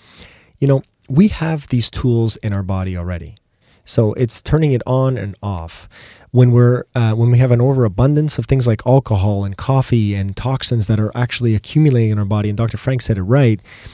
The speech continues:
it's the junk that's coming in. And so if we can actually mitigate this, if we can limit the amounts, then we can allow our body to do its job.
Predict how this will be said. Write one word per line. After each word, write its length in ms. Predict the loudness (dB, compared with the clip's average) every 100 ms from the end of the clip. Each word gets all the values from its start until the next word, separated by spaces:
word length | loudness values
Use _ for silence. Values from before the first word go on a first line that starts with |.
| -20 -2
it's 180 | -2 0
the 100 | 0
junk 320 | 2 2 0
that's 160 | -4 -2
coming 260 | -2 0
in. 220 | 2 2 0
And 160 | 0
so 160 | 4 2
if 100 | 2
we 80 | 0
can 240 | 0 0 -2
actually 320 | -2 -2 -4
mitigate 400 | -2 -4 -6 -8
this, 200 | -12 -8
if 120 | -6
we 80 | -2
can 160 | 0
limit 420 | 0 0 0 0 0
the 120 | 0
amounts, 580 | 0 -2 -4 -8 -12 -14 -20 -20 -8 0
then 240 | 0 0
we 200 | 0 0
can 180 | 2 0
allow 260 | 0 -2 0
our 120 | 0
body 340 | 2 0 0
to 140 | -4 -2
do 160 | -2
its 140 | -4 -4
job. 440 | -2 -2 -6 -12